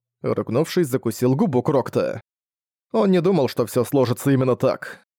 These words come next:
По мнению Крокта, орки должны были хаотично броситься на город, забрасывая его своими телами до тех пор, пока либо все не погибнут, либо не сожгут его дотла. Почему они раньше этого не делали?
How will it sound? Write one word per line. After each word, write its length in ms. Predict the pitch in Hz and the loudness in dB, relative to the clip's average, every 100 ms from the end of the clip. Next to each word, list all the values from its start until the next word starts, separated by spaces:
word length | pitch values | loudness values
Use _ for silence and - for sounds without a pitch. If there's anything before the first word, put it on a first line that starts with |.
| _ _ _ _ _ | _ _ _ _ _
По 120 | 113 | -4
мнению 340 | 107 139 160 139 | 0 2 2 2
Крокта, 380 | - 208 - 143 | 0 -2 2 2
орки 240 | 214 - | 2 2
должны 340 | 123 120 202 | 0 2 0
были 200 | 226 143 | 0 2
хаотично 520 | 127 127 107 101 - 123 | 2 2 0 -2 -4 -2
броситься 340 | 135 139 - | -2 -2 -4
на 120 | 117 | -2
город, 440 | 110 190 143 - - _ _ _ | 0 0 0 -4 -20 _ _ _
забрасывая 640 | 120 113 147 240 - 131 127 | -4 -2 0 0 0 2 2
его 160 | 180 | 2
своими 320 | - 120 147 | 0 0 0
телами 340 | 131 117 180 135 | 0 0 0 2
до 120 | 117 | 0
тех 200 | 113 - | -2 -4
пор, 160 | - 254 | -4 -4
пока 260 | 127 - | -2 0
либо 240 | 175 131 120 | 2 2 0
все 140 | - | 0
не 100 | 127 | -2
погибнут, 640 | 110 113 208 139 131 - - _ _ | -2 0 0 0 -2 -4 -20 _ _
либо 260 | 185 233 147 | -2 0 0
не 80 | 127 | 0
сожгут 420 | 127 117 170 156 | 0 0 -2 0
его 180 | 131 135 | 0 2
дотла. 540 | 120 113 120 - - - _ _ _ _ _ _ | 0 2 0 0 -6 -16 _ _ _ _ _ _
Почему 460 | 104 98 135 131 147 | -6 -2 0 2 2
они 140 | 147 | 4
раньше 360 | 139 185 147 143 | 4 2 2 0
этого 240 | 127 139 | 0 2
не 140 | 147 143 | 2 2
делали? 600 | 139 120 87 64 50 | 2 2 2 -2 -4